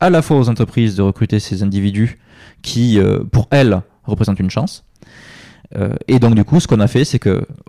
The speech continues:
o-, on est arrivé au format actuel dans lequel les entreprises expriment un besoin. Derrière, nous, on forme des cohortes par métier.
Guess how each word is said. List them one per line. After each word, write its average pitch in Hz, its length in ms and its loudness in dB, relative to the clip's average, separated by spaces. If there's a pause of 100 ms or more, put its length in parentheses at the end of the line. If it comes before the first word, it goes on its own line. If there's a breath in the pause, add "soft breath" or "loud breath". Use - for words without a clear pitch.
(140)
o-, 120 180 2
on 120 100 4
est 120 40 4
arrivé 117 280 4
au 127 100 4
format 131 280 2
actuel 123 380 0
dans 139 80 0
lequel 107 300 0
les 123 140 2
entreprises 117 540 -2
expriment 139 340 -2
un 120 60 2
besoin. 98 440 -2 (720 soft breath)
Derrière, 120 680 0
nous, 123 180 2
on 98 280 0
forme 117 240 0
des 107 140 0
cohortes - 680 0 (300)
par 160 180 2
métier. 135 580 -2